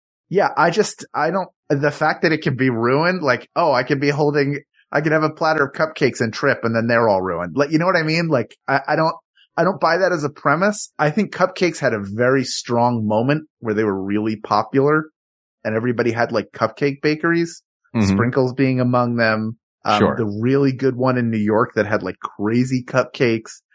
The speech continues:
Speaker 1: There's a really good cupcake place in Culver
Speaker 2: Mm-hmm.
Speaker 1: City
Speaker 2: But
Speaker 1: that
Speaker 2: what
Speaker 1: won the
Speaker 2: makes,
Speaker 1: first ever cupcake
Speaker 2: what
Speaker 1: wars.
Speaker 2: makes a slice of cake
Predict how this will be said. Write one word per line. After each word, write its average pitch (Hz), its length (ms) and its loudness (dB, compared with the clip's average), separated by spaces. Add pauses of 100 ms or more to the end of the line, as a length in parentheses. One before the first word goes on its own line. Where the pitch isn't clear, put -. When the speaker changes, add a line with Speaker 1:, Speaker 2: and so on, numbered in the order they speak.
(260)
Speaker 1:
There's 117 140 0
a 117 60 0
really 131 300 0
good 135 180 -2
cupcake 135 420 -4
place 123 260 -4
in 113 100 -8
Culver 113 340 -2
Speaker 2:
Mm-hmm. 151 120 -4
Speaker 1:
City 139 260 0
Speaker 2:
But 226 100 2
Speaker 1:
that 190 40 -2
Speaker 2:
what 180 80 -2
Speaker 1:
won 254 160 0
the 233 80 -2
Speaker 2:
makes, 247 300 0
Speaker 1:
first 180 80 0
ever 107 200 0
cupcake 156 460 -2
Speaker 2:
what 247 140 0
Speaker 1:
wars. 220 100 2
Speaker 2:
makes 233 240 0
a 202 80 2
slice 185 440 0
of 156 160 -4
cake 147 280 -2